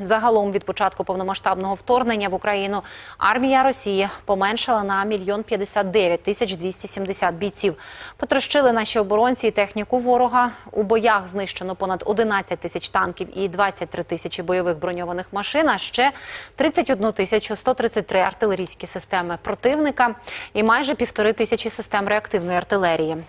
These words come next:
Тисячу двісті три системи П П О, знешкоджено сорок дев'ять тисяч сімсот шістдесят сім безпілотників тактичного рівня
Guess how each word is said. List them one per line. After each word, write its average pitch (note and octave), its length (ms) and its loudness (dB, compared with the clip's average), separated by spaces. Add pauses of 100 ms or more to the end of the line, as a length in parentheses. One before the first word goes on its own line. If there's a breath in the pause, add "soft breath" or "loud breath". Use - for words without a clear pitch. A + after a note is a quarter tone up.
(200)
Тисячу G3 600 0
двісті G3 360 -4
три F3 200 0
системи E3+ 420 -4
П E3+ 100 -10
П G3 120 -4
О, B3+ 260 6 (320 loud breath)
знешкоджено F#3+ 680 0
сорок A3 300 2
дев'ять F3+ 300 -2
тисяч - 380 -4
сімсот G3 440 -2
шістдесят F3+ 460 -6
сім F3 120 -4
безпілотників A3+ 680 0
тактичного A3+ 520 0
рівня G#3+ 320 2